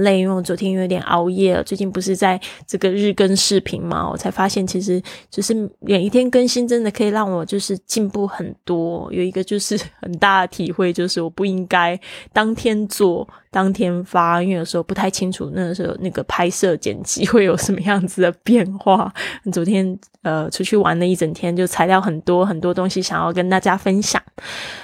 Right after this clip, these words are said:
嗯，就是在这个部分呢，好像有点拖到时间，所以我昨天十二点十几分的时候才睡着。对啊，所以这个是不太，不太好的。我一直在鼓励大家要早睡早起，自己没有，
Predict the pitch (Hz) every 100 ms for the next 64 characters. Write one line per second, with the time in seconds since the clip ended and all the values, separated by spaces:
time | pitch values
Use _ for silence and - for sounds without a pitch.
0 | - 185 180 160 165 170 170 165 156 -
1 | 175 - 170 156 170 160 - 160 151 113
2 | 170 170 - 165 156 131 92 - 160 156
3 | 147 - - 147 165 170 151 - 151 180
4 | 165 165 180 - - - _ - - -
5 | - 202 226 208 185 131 101 101 - 175
6 | - 165 185 180 175 180 170 - 170 -
7 | 180 - - - - - - _ - 170
8 | 160 - 185 - 170 165 160 170 170 175
9 | 170 - 185 214 - 214 220 220 185 170
10 | 175 180 196 196 196 175 170 190 196 190
11 | 185 185 180 - - - 180 - 160 160
12 | - - - 185 170 151 165 170 165